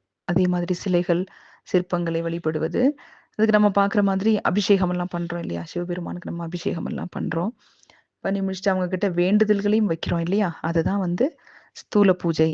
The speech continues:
அப்படின்னு சொல்றாங்க. சூட்சும பூஜை அப்படின்னா மனதை ஒருமுகப்படுத்தி வெளிப்படையாக பூஜை செய்யாமல், அஹ், மானசீகமான பூஜை,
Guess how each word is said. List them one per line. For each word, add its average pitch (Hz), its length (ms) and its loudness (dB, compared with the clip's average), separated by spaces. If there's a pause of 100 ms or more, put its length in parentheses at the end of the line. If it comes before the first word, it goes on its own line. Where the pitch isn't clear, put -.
அப்படின்னு 160 400 -4
சொல்றாங்க. - 440 -6 (880)
சூட்சும 262 560 6
பூஜை 196 420 6 (320)
அப்படின்னா 170 500 2 (640)
மனதை 226 500 4
ஒருமுகப்படுத்தி 190 880 -2 (120)
வெளிப்படையாக 185 760 -2
பூஜை 170 300 -6
செய்யாமல், 170 580 -4 (920)
அஹ், 180 140 -6
மானசீகமான 208 1000 2
பூஜை, 160 320 -4